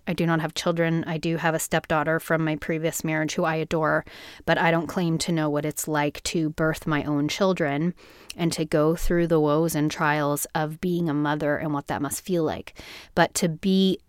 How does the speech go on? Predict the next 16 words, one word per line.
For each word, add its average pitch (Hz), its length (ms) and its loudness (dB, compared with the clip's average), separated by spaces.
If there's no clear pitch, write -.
to - 120 0
have 180 380 6
your 190 560 6
okayness 170 800 4
depend 170 460 2
on 156 100 4
the 165 100 2
okayness 165 460 0
of 156 80 -2
someone 165 400 2
else 160 360 0
is 165 280 6
not 170 380 8
a 165 100 2
healthy 180 480 0
thing, 214 420 6